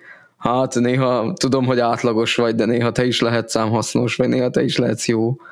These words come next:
És, ö, és ez szerintem egy ilyen tök mó-, mókás, és, és tényleg a Poe az egy tök jó karaktere arra, hogy ezt így végigvezesse.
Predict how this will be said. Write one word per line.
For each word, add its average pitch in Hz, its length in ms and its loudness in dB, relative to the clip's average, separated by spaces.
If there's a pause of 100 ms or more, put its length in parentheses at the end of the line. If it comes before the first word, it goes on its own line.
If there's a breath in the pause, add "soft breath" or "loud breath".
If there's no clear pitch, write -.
(480 loud breath)
És, - 380 -2
ö, 120 300 2 (480 loud breath)
és - 200 -2
ez 120 80 -2
szerintem 123 340 0
egy 120 100 2
ilyen 123 160 0
tök - 300 -4
mó-, 92 300 0
mókás, 101 640 -2
és, - 360 -4 (1400)
és - 180 -2
tényleg 156 260 0
a 120 240 0
Poe 120 240 2
az 120 80 -2
egy 123 100 0
tök 135 180 -2
jó 117 120 -2
karaktere 104 560 0
arra, 104 140 0
hogy 101 160 2
ezt 101 220 -2
így 101 80 0
végigvezesse. 101 1040 0